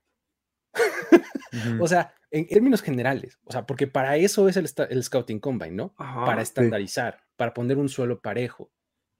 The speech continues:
Speaker 1: Ok, en principio suena muy bien, ¿no? O sea, en principio dices, "Ok, pues sí quisiera saber, pues más o menos de, si los pones en el mismo lugar a correr bajo las mismas condiciones, qué tan rápido es uno en comparación con el otro",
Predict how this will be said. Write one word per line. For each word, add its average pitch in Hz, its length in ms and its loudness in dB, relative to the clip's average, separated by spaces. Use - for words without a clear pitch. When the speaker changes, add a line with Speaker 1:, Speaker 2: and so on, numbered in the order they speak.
Speaker 1:
Ok, - 200 -6
en 123 140 -8
principio 120 340 -4
suena 123 180 -4
muy 95 180 -6
bien, 120 300 -2
¿no? 123 200 -4
O 120 80 -4
sea, 104 260 -6
en 107 100 -10
principio 117 360 -6
dices, 113 260 -10
"Ok, - 180 -8
pues 90 120 -16
sí 107 120 -10
quisiera 98 380 -6
saber, 98 360 -6
pues 95 160 -10
más 107 220 -8
o - 20 -4
menos 104 320 -6
de, 87 300 -10
si - 120 -14
los 90 140 -10
pones 110 300 -6
en 98 100 -4
el 95 60 -2
mismo 101 240 -4
lugar 98 320 -2
a 87 100 -8
correr 95 220 -10
bajo 95 240 -6
las 98 140 -4
mismas 107 180 -4
condiciones, 98 500 -6
qué - 140 -6
tan 98 200 -8
rápido 98 300 0
es 92 140 -4
uno 98 160 -2
en 92 60 -6
comparación 85 520 -8
con 98 160 -6
el 101 140 -2
otro", 101 320 -4